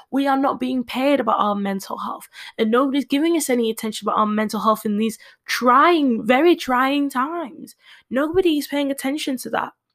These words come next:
you know? We need to start voting. And if you are under sixteen, uh, or you are sixteen, or not even under sixteen, if you are under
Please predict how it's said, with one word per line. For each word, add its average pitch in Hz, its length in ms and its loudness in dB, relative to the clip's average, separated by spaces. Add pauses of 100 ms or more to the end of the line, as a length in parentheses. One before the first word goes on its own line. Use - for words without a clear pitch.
(120)
you 214 140 0
know? 240 220 0 (260)
We 254 180 4
need 269 540 0
to 233 160 0
start 226 640 2
voting. 208 960 -4 (480)
And 220 240 -2
if 339 240 2
you 233 160 2
are 208 160 4
under 285 260 0
sixteen, 214 840 -6 (680)
uh, 214 420 0
or 214 160 0
you 220 300 -2
are 311 200 0
sixteen, 214 680 -6 (340)
or 214 160 0 (140)
not 220 260 -2
even 214 240 -2
under 208 220 -4
sixteen, - 460 -8 (280)
if 320 200 4
you 269 140 2
are 254 160 4
under 233 240 0